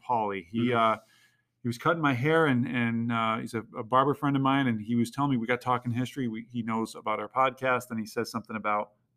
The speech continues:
Speaker 1: this right here. So I had to, I had to look it up and include this. The relationship between Thomas Jefferson and John Adams, former presidents.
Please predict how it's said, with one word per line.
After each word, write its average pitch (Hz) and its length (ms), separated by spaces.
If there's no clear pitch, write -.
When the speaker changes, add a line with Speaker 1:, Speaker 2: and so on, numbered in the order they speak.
Speaker 1:
this 123 260
right 117 160
here. 110 180
So 107 140
I 104 60
had 113 100
to, 113 160
I 131 60
had 120 60
to 113 60
look 110 200
it 107 60
up - 180
and 120 80
include 107 320
this. - 180
The 156 80
relationship 175 540
between 143 640
Thomas 135 360
Jefferson 117 500
and 107 100
John 98 260
Adams, - 380
former 113 260
presidents. - 560